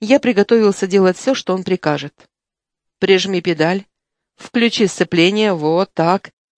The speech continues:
Теперь осторожно отпусти педаль. Держи рычаги фрикционов».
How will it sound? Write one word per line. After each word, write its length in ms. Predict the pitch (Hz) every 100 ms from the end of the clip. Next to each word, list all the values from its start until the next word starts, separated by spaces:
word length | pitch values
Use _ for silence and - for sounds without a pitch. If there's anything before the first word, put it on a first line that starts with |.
| _ _
Теперь 300 | - 220 214
осторожно 560 | 208 214 233 226 214 214
отпусти 480 | - 240 - -
педаль. 460 | 214 180 156 151 147 _ _ _ _
Держи 520 | 175 165 220 208 240
рычаги 640 | 220 214 185 175 220 247 - _
фрикционов». 1120 | - - 214 - - 247 240 185 143 - -